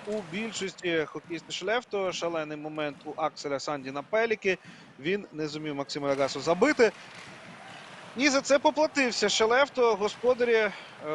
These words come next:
пропустили контратаку гостру на свої ворота, порушили правила, е, проти Ліама Огрена, який заробив штрафний кидок уже на ворота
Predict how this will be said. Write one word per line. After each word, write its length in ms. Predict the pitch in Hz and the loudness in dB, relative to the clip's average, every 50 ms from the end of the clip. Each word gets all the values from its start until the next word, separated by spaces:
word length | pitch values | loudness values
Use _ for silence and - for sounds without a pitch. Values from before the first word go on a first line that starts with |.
| 151 - | -4 -2
пропустили 640 | 196 202 196 - 226 208 - - 247 226 196 190 175 - | -2 -2 -2 -2 -6 -6 -2 2 2 4 4 2 2 0
контратаку 760 | 196 190 180 - 202 202 208 208 - - 254 277 285 - 262 262 | -2 -2 0 0 2 2 2 2 4 4 4 4 4 2 -2 -4
гостру 440 | 220 233 254 254 233 - 247 226 | -2 0 2 2 0 0 -4 -4
на 100 | 226 226 | -4 -4
свої 280 | 208 - 220 220 226 220 | -4 -4 -4 -2 -2 0
ворота, 560 | 214 214 220 214 220 220 220 214 208 202 190 - - - - - - - - - | 0 2 2 2 2 2 0 0 0 -2 -2 -2 -6 -14 -14 -14 -14 -8 0 4
порушили 580 | 208 247 269 254 220 - - 175 165 165 170 | 4 4 4 4 -2 -4 -4 -2 -2 -2 -2
правила, 540 | - 202 214 226 233 254 247 247 247 240 233 214 185 _ - | 0 2 4 4 4 4 4 2 2 0 -2 -4 -8 _ -4
е, 160 | 175 175 175 | -2 -2 -2
проти 420 | 165 - 190 196 185 - 185 175 156 | -2 -2 -4 -4 -2 -2 -4 -4 -2
Ліама 400 | 165 185 202 190 180 175 175 170 - | -2 -2 0 0 0 2 0 0 2
Огрена, 580 | - 220 233 240 233 247 240 247 240 240 240 233 | 2 2 2 2 2 2 2 2 0 0 0 0
який 400 | 226 220 - - 233 233 233 220 - | 0 -2 -4 -4 -8 -8 -8 -8 -8
заробив 540 | 165 185 190 180 180 170 160 180 190 202 | -4 -2 0 0 0 0 0 0 0 -2
штрафний 420 | - - 170 165 156 - 170 165 147 | -2 -6 -6 -8 -6 -6 -8 -8 -8
кидок 380 | - - 135 139 147 165 180 - - _ - - - - - - - | -8 -10 -6 -4 -4 -4 -4 -8 -12 _ -20 -20 -20 -20 -20 -20 -20
уже 260 | 127 120 131 139 156 151 | -16 -12 -10 -8 -8 -6
на 180 | 135 120 135 | -6 -6 -6
ворота 500 | 135 127 127 127 131 131 - - 127 120 | -6 -6 -6 -6 -6 -6 -4 -4 -6 -6